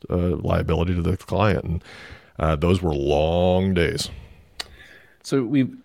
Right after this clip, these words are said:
Speaker 2: clearly answered what it is. Uh, how do you do it?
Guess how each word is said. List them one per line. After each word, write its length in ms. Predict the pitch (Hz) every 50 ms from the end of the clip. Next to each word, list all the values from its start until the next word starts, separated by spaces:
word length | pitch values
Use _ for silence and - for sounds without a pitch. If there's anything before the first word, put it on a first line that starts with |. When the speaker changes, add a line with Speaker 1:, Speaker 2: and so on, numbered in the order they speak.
| _ _
Speaker 2:
clearly 520 | - - 165 170 151 110 92 90 95 - -
answered 460 | - 113 117 113 - - 85 87 82
what 340 | 76 64 85 98 98 98 - -
it 180 | - 95 92 - -
is. 500 | - 110 101 82 73 82 101 101 - - - - _ _ _ _
Uh, 320 | 95 92 90 87 85 78 - -
how 340 | - - - - 117 131 139
do 140 | 113 92 107
you 240 | 101 95 92 92 85
do 380 | 78 67 - - 151 165 120
it? 200 | 107 104 - -